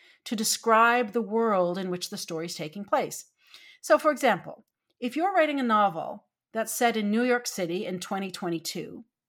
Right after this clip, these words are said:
you won't have to spend too much time describing it. If your reader has never been to New York, then she's seen the city in enough movies and T V shows to know what it's like.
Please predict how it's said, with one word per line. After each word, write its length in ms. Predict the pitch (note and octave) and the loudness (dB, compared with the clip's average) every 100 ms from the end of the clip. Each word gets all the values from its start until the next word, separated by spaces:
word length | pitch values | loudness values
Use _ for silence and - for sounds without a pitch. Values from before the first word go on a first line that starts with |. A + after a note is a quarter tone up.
| _ _ _ _ _ | _ _ _ _ _
you 160 | A3 C#4 | -2 2
won't 240 | D#4+ D#4+ | 2 2
have 220 | D4+ D4+ D#4 | 0 0 -2
to 80 | |
spend 560 | D4+ - G#3 G#3 G3+ - | -4 0 0 0 -4 -6
too 160 | - D4 | -2 0
much 260 | C#4 - | 0 -2
time 260 | - G#3+ G3+ | -2 0 0
describing 540 | F#3 - E3 D#3 D3 | -4 2 2 2 0
it. 140 | - - _ _ _ _ _ _ | -12 -16 _ _ _ _ _ _
If 160 | B3+ C4+ | -4 -2
your 100 | B3 | -2
reader 240 | C4 C4 | 0 2
has 160 | G#3 F3+ | 0 0
never 220 | F3+ E3+ | -2 -2
been 220 | D#3+ A3 | -2 -2
to 80 | A#3+ | 2
New 100 | C4 | 2
York, 380 | C4+ C#4+ F4+ - _ - - - | 4 4 4 -2 _ -20 -20 -2
then 420 | A3 G#3+ G#3+ - | 2 4 2 -4
she's 300 | - A3+ - | -6 -6 -4
seen 200 | A#3+ A3+ | -2 -2
the 60 | A3 | -2
city 360 | - A3+ A3+ | -2 0 0
in 80 | A3 | 0
enough 240 | A3 G#3 G#3 | 0 0 0
movies 380 | G#3+ G#3+ G#3+ | -2 -2 -2
and 200 | G3+ G3 | -4 -6
T 140 | - A3 | -4 -4
V 100 | G#3 | -2
shows 380 | - E3 E3 - | -2 -2 -2 -6
to 140 | G#3 | -6
know 160 | F3+ E3 | -4 -2
what 140 | D#3 | -2
it's 180 | D3+ - | -6 -10
like. 280 | - - | -12 -14